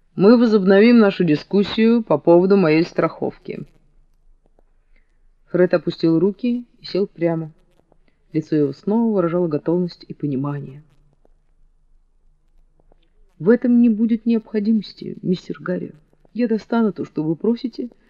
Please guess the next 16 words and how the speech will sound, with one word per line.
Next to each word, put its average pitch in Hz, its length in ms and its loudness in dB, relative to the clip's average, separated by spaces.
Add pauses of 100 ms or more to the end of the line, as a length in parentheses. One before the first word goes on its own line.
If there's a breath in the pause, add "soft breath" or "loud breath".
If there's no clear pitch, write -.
(1080)
но 247 80 2
это 254 220 2
будет 208 260 -2
стоить 220 340 -2
больших 202 400 -2
денег. 190 560 -6 (680)
Триста 190 400 -4
долларов 180 420 0
за 165 120 -4
ящик». - 600 -6 (2000)
«Запиши 151 500 -4
на 226 160 4
мой 202 160 0
счет». - 360 -8 (1800)
«Мистер 208 400 0
Гарри, 170 320 2